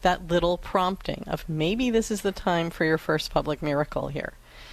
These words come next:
and let him run with it. And he probably had to deal with, is this really, you know, in his human self,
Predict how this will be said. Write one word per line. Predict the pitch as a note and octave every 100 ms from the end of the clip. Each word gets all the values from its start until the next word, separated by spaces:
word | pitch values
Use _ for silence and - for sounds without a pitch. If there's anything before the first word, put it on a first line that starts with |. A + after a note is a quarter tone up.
| - - - - -
and | E3 E3+
let | F3 F3 F3
him | F#3 D#3+
run | D#3+ D#3+ E3
with | E3
it. | C3 - -
And | G#3+ -
he | - - A#3 A#3+ C#4
probably | F4 - F3 E3+ G3+ A#3
had | A3 - D#3 D#3 -
to | -
deal | G3 G3+ A#3 F4+ E4+ -
with, | D#3 C3+ - - - - - - - - - - - - - -
is | G3 G#3+ G3+
this | G#3 G#3 -
really, | E3 E3 E3 D#3 D#3
you | E3+
know, | D#3 C#3+
in | E3
his | F3+ D#3+ -
human | D#3 D#3+ F#3+ F3+ F3
self, | - E3 C#3 -